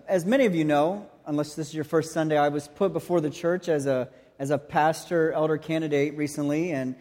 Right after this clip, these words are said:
I think you have another week or so to give some input on that decision. Um, but I thought to be fair, since some of you don't know me as well, that, uh, I might give you a little, uh, some more information about me that, uh, might help you to know a little bit about what you're getting with me.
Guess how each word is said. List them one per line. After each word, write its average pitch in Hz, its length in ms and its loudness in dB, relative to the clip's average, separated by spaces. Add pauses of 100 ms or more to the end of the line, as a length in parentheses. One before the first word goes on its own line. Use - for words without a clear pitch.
(200)
I 147 60 -14
think 175 140 -4
you 180 40 2
have 160 100 2
another 160 280 4
week 156 240 0
or 151 60 -2
so 156 260 2
to 160 80 0
give 151 180 -2
some 147 160 -4
input 151 320 -2
on 143 120 0
that 143 160 -2
decision. 139 600 -4 (540)
Um, 139 180 -2
but 185 100 4
I 214 40 6
thought 302 220 0
to 254 60 -4
be 233 120 2
fair, 185 360 6
since 202 240 -4
some 226 120 -6
of 208 100 -2
you 190 80 2
don't 180 180 2
know 170 140 2
me 160 140 0
as 147 180 -2
well, 151 280 2
that, 151 340 2 (240)
uh, 165 220 0
I 165 40 0
might 226 180 0
give 214 140 2
you 202 60 6
a - 20 6
little, 190 420 4 (160)
uh, 165 200 0 (160)
some - 160 -4
more 202 120 4
information 170 600 0
about 156 260 2
me 165 160 0
that, 143 420 0 (160)
uh, 143 160 2
might 156 220 0
help 175 320 0
you 151 140 2
to 151 120 0
know 151 140 2
a 151 80 0
little 185 160 2
bit 156 120 4
about 139 240 0
what 147 120 -2
you're 139 140 -4
getting 135 320 0
with 120 180 -10
me. 123 320 -4